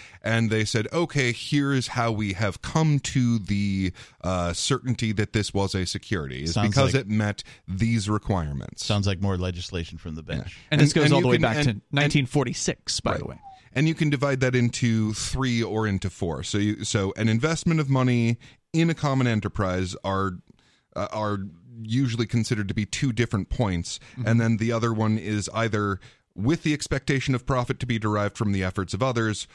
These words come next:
Speaker 1: or you divide that into the expectation of profit and the, uh, derived from the efforts of others.
Speaker 3: Mm-hmm. So there you go.
Speaker 1: So, for example, uh, so gold, definitely not a security in and of itself. But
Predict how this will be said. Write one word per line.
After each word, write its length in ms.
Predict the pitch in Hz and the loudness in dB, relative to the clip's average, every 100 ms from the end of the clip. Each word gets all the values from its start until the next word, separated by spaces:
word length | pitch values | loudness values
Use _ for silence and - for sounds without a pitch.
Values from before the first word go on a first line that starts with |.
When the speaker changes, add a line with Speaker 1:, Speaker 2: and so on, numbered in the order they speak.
| _ _ | _ _
Speaker 1:
or 160 | 131 131 | 2 4
you 140 | 113 | 2
divide 340 | 107 95 92 | 0 0 0
that 140 | 90 90 | 0 0
into 460 | 92 - 98 87 | -2 -2 -2 -2
the 140 | 85 104 | -2 -2
expectation 640 | 104 - 98 - 92 - | -2 -4 -4 -2 -4 -4
of 100 | 90 | -4
profit 400 | - 87 80 85 - | -2 -2 -2 -6 -6
and 320 | 95 92 87 | -4 -2 -2
the, 220 | 80 85 78 78 - | -2 -4 -6 -10 -6
uh, 200 | 85 82 | -4 -2
derived 400 | 80 90 85 - | -2 -2 -2 -4
from 200 | 95 85 | -2 0
the 100 | 80 | 0
efforts 380 | 78 82 69 82 | -4 -6 -8 -6
of 100 | 76 | -6
others. 300 | 69 - - | -8 -10 -8
Speaker 3:
Mm-hmm. 320 | 104 98 123 120 _ _ _ _ _ _ _ _ _ _ _ _ _ - | -8 -6 -6 -8 _ _ _ _ _ _ _ _ _ _ _ _ _ -4
So 160 | - | -2
there 120 | 101 101 | 0 0
you 120 | 98 | 0
go. 180 | 120 117 - | -2 -4 -2
Speaker 1:
So, 240 | 175 165 | 0 0
for 220 | - 202 | -2 -4
example, 460 | 185 131 101 90 90 | 0 0 0 -2 -2
uh, 220 | 101 104 104 101 - _ | 0 -2 -2 -12 -20 _
so 180 | - 147 | -2 0
gold, 560 | 135 165 160 107 131 185 _ _ _ - | 2 2 4 2 0 -6 _ _ _ 0
definitely 720 | 143 139 143 120 127 123 110 - - | 0 2 2 4 4 4 2 -2 -4
not 400 | 87 95 107 127 | 2 4 4 2
a 40 | 143 | 0
security 520 | 165 - 151 127 113 | -4 -2 0 2 2
in 80 | 104 | 2
and 100 | 92 | 2
of 120 | 87 | 0
itself. 640 | 90 - 214 95 - - - _ _ - - | -4 -4 -4 -4 -8 -16 -20 _ _ -12 0
But 300 | 185 123 | 2 2